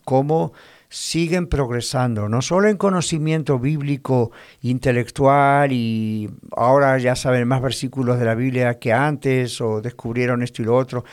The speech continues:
Eso es maravilloso, pero ver cómo la, cómo practican eso,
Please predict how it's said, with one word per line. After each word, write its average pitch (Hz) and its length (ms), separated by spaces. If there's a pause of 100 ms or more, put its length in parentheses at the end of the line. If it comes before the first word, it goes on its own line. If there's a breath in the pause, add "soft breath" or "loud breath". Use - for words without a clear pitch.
(220 loud breath)
Eso 151 300
es 143 80
maravilloso, 127 760 (380 loud breath)
pero 156 580
ver 156 300
cómo 160 320
la, 120 300 (240 soft breath)
cómo 175 280
practican 135 760
eso, - 320